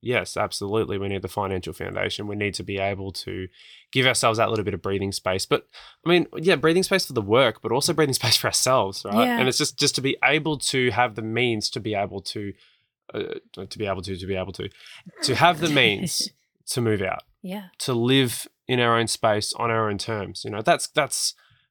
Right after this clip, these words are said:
Speaker 1: gonna just be enormous for
Speaker 2: Yeah.
Speaker 1: us. And I, I'm sure, right, once we're in that,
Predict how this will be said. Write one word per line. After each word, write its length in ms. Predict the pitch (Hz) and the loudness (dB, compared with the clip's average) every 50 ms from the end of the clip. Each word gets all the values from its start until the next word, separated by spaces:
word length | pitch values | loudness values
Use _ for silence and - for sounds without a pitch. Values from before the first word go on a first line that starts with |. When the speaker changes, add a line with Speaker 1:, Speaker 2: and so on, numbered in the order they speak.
| _ - | _ 0
Speaker 1:
gonna 220 | 160 151 143 131 | 0 2 2 2
just 160 | 117 120 - | 0 -2 0
be 120 | - 131 113 | 0 0 2
enormous 640 | 107 110 110 117 123 127 127 117 101 - - - - - | 2 2 2 4 4 4 4 2 0 -2 -2 -4 -4 -8
for 140 | - - - 107 | -8 -6 -4 -2
Speaker 2:
Yeah. 60 | 101 | -2
Speaker 1:
us. 120 | - - | -2 -2
And 300 | - - - 131 135 147 - | 0 0 0 2 2 2 2
I, 160 | - 156 - - | 2 2 4 4
I'm 220 | - 147 156 165 | 4 2 2 2
sure, 420 | 156 - - - 170 165 143 120 101 | 0 -2 0 2 2 4 4 4 2
right, 160 | 104 107 92 | 0 0 0
once 220 | 90 139 - - - | 2 2 0 2 0
we're 140 | 147 - - - | -2 -2 -2 0
in 240 | - 151 160 175 175 | 2 4 4 4 4
that, 280 | 139 101 92 - - | 4 4 2 0 -2